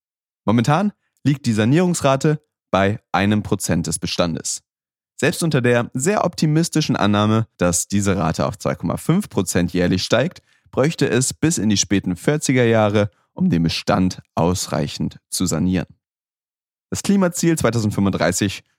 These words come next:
stößt somit bei der Wärme in der Praxis auf harte Grenzen. Aber wie sieht es denn beim Strom aus? Nun, hier liegt der Ball beim Bund, denn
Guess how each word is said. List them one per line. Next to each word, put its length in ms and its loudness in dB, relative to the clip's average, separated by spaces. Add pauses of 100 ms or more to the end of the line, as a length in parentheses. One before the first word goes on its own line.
stößt 320 -2
somit 440 0 (320)
bei 80 -6
der 180 -4
Wärme 460 2 (440)
in 120 2
der 100 2
Praxis 640 -2 (140)
auf 220 -6
harte 260 -4
Grenzen. 420 -8 (1400)
Aber 220 0
wie 240 2 (120)
sieht 220 0
es 60 0
denn 200 2
beim 160 2
Strom 360 -2
aus? 320 -12 (460)
Nun, 260 2 (360)
hier 160 2
liegt 180 0
der 80 4
Ball 480 2
beim 220 0
Bund, 400 0
denn 220 2